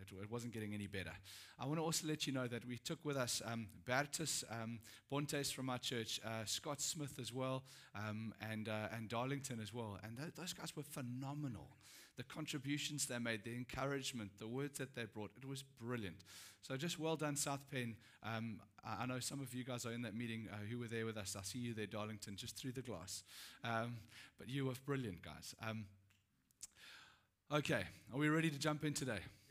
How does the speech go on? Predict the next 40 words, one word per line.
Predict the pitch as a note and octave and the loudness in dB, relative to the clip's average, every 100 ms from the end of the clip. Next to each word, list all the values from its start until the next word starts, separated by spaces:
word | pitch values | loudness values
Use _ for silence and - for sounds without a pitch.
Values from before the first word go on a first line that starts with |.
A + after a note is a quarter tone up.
| - - - - | -20 -20 -20 -8
Okay, | G#2+ - G#2 - | -6 -2 -2 0
good. | A2+ - - - - - - - | -2 -2 -10 -16 -12 -8 -8 4
So | - F3 | 8 10
the | F3 | 12
other | F#3+ F#3 | 10 10
day, | F#3 | 8
my | F3 D3+ | 8 6
son | - D#3+ | 6 6
Jack | C#3+ D#3 - | 8 8 8
went | C#3+ C#3+ | 4 4
to | C#3 | 4
a | |
birthday | B2+ C3 C3+ C3 | 6 4 4 2
party, | B2+ G#2+ G2+ | 2 0 2
and | A2 C3+ A2+ | 2 2 2
it | C3+ | 4
was | D3 | 4
a | D3+ | 4
birthday | C#3 E3+ F3+ E3+ | 4 4 4 2
party | D3 C#3 C#3+ | 2 2 2
that | B2 A#2 | 0 2
was, | C3 - - | 2 4 2
uh, | A#2+ A2+ - - - - B2+ - | 2 0 -4 -12 -12 -10 -6 0
it | D3 | 4
was | D#3 | 6
a | D3+ | 6
virtual | C#3 A#2+ E3+ E3+ F3 | 6 8 8 8 4
reality | D3+ C#3 C#3+ C#3 C#3 | 6 6 6 4 2
birthday | B2 A2+ - G2+ | 0 0 -2 -4
party. | G2 E2+ - - - - | -4 -6 -8 -18 -20 -6
Now, | A#2+ A#2+ G#2 | 0 2 2
I | A2+ | 2
don't | A#2+ | 2
know | B2 | 4
if | B2 A#2+ | 2 0
you | A#2 | 2
know | C3+ | 4
about | C3+ A2+ | 4 2
virtual | C3 C3 C3+ | 0 0 2
reality. | A#2+ A2+ B2 D#3+ | 2 2 2 0